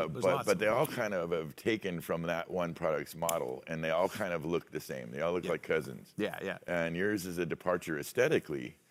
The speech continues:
Speaker 2: but also performance-wise.
Speaker 1: Yeah.
Speaker 2: It's, it's, it's a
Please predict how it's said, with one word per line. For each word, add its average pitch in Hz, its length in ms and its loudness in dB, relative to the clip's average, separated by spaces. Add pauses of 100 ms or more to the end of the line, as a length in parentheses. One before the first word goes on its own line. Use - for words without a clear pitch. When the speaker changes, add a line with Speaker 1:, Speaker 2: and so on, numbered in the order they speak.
(280)
Speaker 2:
but 92 140 6
also 104 240 4
performance-wise. 87 840 0
Speaker 1:
Yeah. - 120 0
Speaker 2:
It's, - 260 0
it's, 80 380 -2
it's 78 280 -2
a 80 80 -2